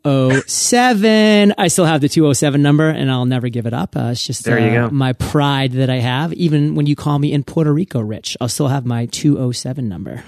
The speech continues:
Speaker 1: <laughs>
Speaker 2: Excellent.
Speaker 1: Fire Nation, we're gonna close strong here. I'm gonna give the mic over to Rich because I want him to give a final call to action as to if you're, if you're thinking about it, if you're saying, Hey, you know, I,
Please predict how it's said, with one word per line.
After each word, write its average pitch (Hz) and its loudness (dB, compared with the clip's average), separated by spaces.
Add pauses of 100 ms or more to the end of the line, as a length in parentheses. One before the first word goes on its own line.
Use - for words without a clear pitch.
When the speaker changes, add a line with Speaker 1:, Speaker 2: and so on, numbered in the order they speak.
(160)
Speaker 1:
<laughs> 226 2 (520)
Speaker 2:
Excellent. - -4 (200)
Speaker 1:
Fire 196 2
Nation, 190 4
we're 254 4
gonna 240 2
close 165 2
strong 139 2
here. 143 4
I'm 147 4
gonna 185 6
give 165 -2
the 156 0
mic 147 4
over 139 2
to 131 4
Rich 127 2
because - -2
I 151 4
want 190 4
him 185 4
to 160 2
give 143 2
a 143 4
final 151 0
call 131 -2
to 135 -4
action 131 -4
as 139 0
to 147 2
if 170 -2
you're, 214 4 (300)
if - -4
you're 302 4
thinking 254 0
about 123 -2
it, 123 -2
if 131 0
you're 147 -2
saying, 175 2
Hey, 160 2
you 143 0
know, 151 0
I, 156 -2